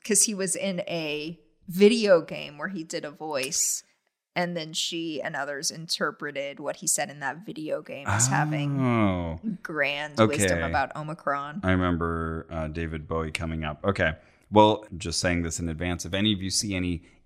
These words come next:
Speaker 2: interesting predictions, you know, by how we've kinda described interesting, that feel specific, but also not obvious, send 'em along. If you,
Speaker 1: Yeah.
Speaker 2: if you see 'em in the Daily Mail or wherever you happen to be reading.
Speaker 1: Yeah, definitely. Linda Moulton Howe,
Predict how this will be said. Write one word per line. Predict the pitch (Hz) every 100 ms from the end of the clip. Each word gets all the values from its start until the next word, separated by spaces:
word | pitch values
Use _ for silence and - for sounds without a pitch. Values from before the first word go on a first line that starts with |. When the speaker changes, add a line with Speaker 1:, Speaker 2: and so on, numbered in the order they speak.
| -
Speaker 2:
interesting | 143 180 131 107 - 85
predictions, | - 82 76 - 78 78 95 - -
you | 104
know, | 90
by | 80 85 85 82
how | 87
we've | 85 80
kinda | 90 82
described | 76 80 87 80 82
interesting, | 82 82 - 80
that | -
feel | 95 87
specific, | - 87 - 98 95 131 - - _ _ _
but | 95 90
also | 85 85 - 85 - -
not | 82 82 -
obvious, | 80 85 113 147 - - _ _ _
send | - 165
'em | 165
along. | 165 160 127 92 82
If | 440
you, | 523
Speaker 1:
Yeah. | 240 196
Speaker 2:
if | 101 101
you |
see | 95 101 95
'em | 92
in | 87
the | 85
Daily | 85 87 90
Mail | 92 95 104 110
or |
wherever | 104 107 107
you | 107 107
happen | 113 - 107
to |
be | 104 107
reading. | 113 107 92 - _
Speaker 1:
Yeah, | 214 220 226 -
definitely. | 185 190 175 180 - -
Linda | 214 240
Moulton | 262 240 226 220
Howe, | 214 226 269 175 185